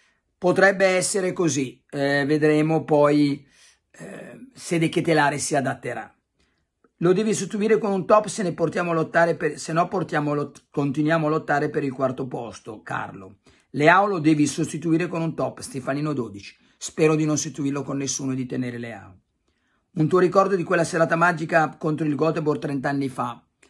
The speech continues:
Beh, è stata una serata straordinaria, una serata bellissima, una serata da grande Milan con quattro gol di Marco Van Basten, è stato straordinario. Mirko Mauri, pensi che an-,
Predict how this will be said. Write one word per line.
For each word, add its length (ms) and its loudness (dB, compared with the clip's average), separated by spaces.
Beh, 560 4
è 40 6
stata 320 0
una 140 0
serata 440 0
straordinaria, 1120 0
una 160 -2
serata 440 -4
bellissima, 1000 -4
una 180 -4
serata 840 0
da 180 -6
grande 360 2
Milan 720 0
con 180 -6
quattro 340 -8
gol 240 -10
di 120 -12
Marco 320 -12
Van 180 -16
Basten, 460 -18
è 40 -20
stato 300 -14
straordinario. 720 -18
Mirko 680 2
Mauri, 460 2
pensi 380 -2
che 120 0
an-, 240 -4